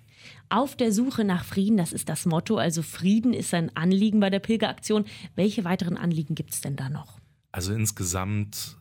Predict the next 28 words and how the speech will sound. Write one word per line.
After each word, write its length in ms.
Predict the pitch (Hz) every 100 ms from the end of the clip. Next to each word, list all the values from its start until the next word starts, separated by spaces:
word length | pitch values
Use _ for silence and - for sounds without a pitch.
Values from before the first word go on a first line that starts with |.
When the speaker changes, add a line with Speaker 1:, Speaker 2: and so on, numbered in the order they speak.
| _
Speaker 2:
sind 260 | - 95 101
die 120 | 95
Jugendlichen, 560 | 98 104 101 98 - 92
jungen 200 | 92 92
Erwachsenen 760 | 85 92 98 - 98 92 92
mit 140 | 92 - - - -
den 100 | 98
ganzen 320 | 98 107 113
Sachen, 260 | 95 98 98
die 80 | 92
gerade 300 | 87 92 92
in 80 | 90
der 160 | 87
Welt 380 | 92 95 - - - - -
umgehen, 800 | - 107 104 98 98 95 101 107 -
einfach 340 | 104 104 104
auf 160 | 101 104
der 160 | - 92
Suche 420 | 95 113 110 104
nach 400 | 95 92 - -
Ruhe, 360 | 101 104 107
nach 160 | 101 92
Frieden, 300 | - 104 101
nach 160 | 95 -
dem, 260 | 107 104
was 160 | 98 -
man 160 | 101
vielleicht 400 | 98 101 98 98